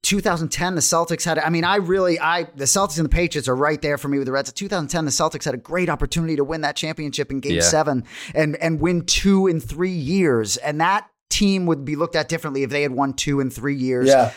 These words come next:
Speaker 1: Um, there's a lot of them. The Patriots have had some incredible seasons where they have nothing to show for it. But yeah, two thousand three, I don't.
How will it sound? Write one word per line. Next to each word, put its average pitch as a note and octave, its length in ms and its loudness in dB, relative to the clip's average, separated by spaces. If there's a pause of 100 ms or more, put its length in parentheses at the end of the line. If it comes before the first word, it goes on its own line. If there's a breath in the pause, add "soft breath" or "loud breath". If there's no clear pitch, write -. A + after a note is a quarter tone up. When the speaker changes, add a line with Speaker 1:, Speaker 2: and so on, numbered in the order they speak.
(160 loud breath)
Speaker 1:
Um, D3+ 360 2
there's F#3 180 2
a F#3+ 40 2
lot F3 240 2
of G3+ 60 0
them. E3 160 0
The C#3 80 -4
Patriots F#3+ 360 0
have D#3+ 80 -4
had C#3+ 140 0
some D3 120 -6
incredible F3+ 640 2
seasons D3+ 520 0
where C#3 200 2
they C#3 100 0
have C3+ 100 0
nothing C#3 260 -2
to B2 60 -2
show E3 220 2
for A2+ 240 -4
it. G#2 80 -6
But D3+ 140 -2
yeah, F3+ 180 0
two F#3 180 -8
thousand C3+ 280 -2
three, A#2 260 -4
I A2+ 80 0
don't. A#2+ 140 -2